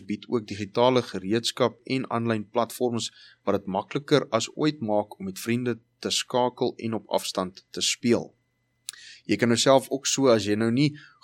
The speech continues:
gewoond is om nou so 'n hele storiewêreld, eh, te genereer en op, ehm, dit, want dit vat eintlik nogals tyd as jy hierdie, so te sê, Dungeon Master of die Game Master is, om dan met hierdie stories op te kom, maar as jy nou nie, of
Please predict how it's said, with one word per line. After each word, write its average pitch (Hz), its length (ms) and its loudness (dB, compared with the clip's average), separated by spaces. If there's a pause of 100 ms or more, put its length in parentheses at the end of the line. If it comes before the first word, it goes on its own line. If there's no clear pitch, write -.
gewoond 120 500 4
is 120 200 2
om 104 180 -4
nou 101 140 0
so 123 260 0
'n 110 120 4
hele 104 220 2
storiewêreld, 107 880 0 (520)
eh, - 60 -10 (100)
te - 100 -4
genereer 104 760 2
en 98 160 -6
op, 107 220 -6 (160)
ehm, 95 520 -2
dit, - 260 -8
want 110 140 -4
dit 107 120 -6
vat - 160 4
eintlik 147 260 0
nogals 110 300 -2
tyd 110 300 2 (320)
as 95 180 -2
jy 101 480 0 (120)
hierdie, 101 640 -4
so 110 340 -2
te 104 160 -8
sê, 101 400 0
Dungeon 107 360 -2
Master 98 360 -2
of 95 60 -8
die 95 100 -10
Game 98 240 -2
Master 98 380 -4
is, 113 180 0 (320)
om 104 120 -8
dan 104 140 2
met 98 140 -2
hierdie 101 160 -4
stories 117 520 0
op 143 180 0
te 139 80 -2
kom, 120 320 2
maar 104 260 4
as 98 180 2
jy 104 120 2
nou 107 220 0
nie, 123 300 0 (360)
of - 200 -2